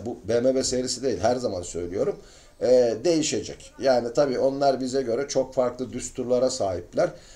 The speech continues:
Ama tabii geçiş aşamasında olduğumuz için geçişler daima nedir? Hummalıdır arkadaşlar.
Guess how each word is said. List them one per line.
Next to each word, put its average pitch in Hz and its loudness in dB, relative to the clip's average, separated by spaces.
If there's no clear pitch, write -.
Ama 151 2
tabii 156 0
geçiş 139 -2
aşamasında 151 0
olduğumuz 147 -2
için 139 -6
geçişler 135 0
daima 139 6
nedir? 156 -2
Hummalıdır 135 2
arkadaşlar. 60 -12